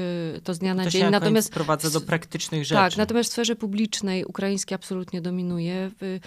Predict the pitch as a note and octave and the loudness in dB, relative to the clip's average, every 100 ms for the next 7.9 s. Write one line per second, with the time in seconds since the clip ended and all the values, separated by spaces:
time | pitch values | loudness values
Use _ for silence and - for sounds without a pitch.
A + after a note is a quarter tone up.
0 | - - - F#3+ F#3+ F#3 E3+ - - E3+ | -18 -10 -2 0 0 -2 -6 -12 -10 -10
1 | E3+ E3+ - - - - E3 E3 D#3+ - | -10 -14 -20 -20 -18 -8 -6 -6 -6 -8
2 | E3 F#3 - F3 - - F#3+ G#3+ - - | -8 -6 -4 -4 -4 -2 -2 -2 -8 -14
3 | - - G#3 G#3+ A3 G3+ - G3+ A3+ - | -18 -2 2 4 6 4 4 2 0 0
4 | - G#3+ G#3+ G3+ - G3 F#3+ - D2 E3+ | 2 2 4 2 -2 -6 -6 -6 -6 2
5 | G#3 - E3+ E3 F3 F3 F3 F3 E3+ F3+ | 4 4 -2 -2 -4 -4 -2 -2 0 0
6 | F#3 - D#3+ E3+ E3+ F3 E3+ F3 F3+ F3 | 0 -2 -2 -2 -2 -2 -2 0 -2 -4
7 | E3 - F3+ F3 F3 - - - - | -10 -4 -2 -2 -4 -10 -18 -18 -10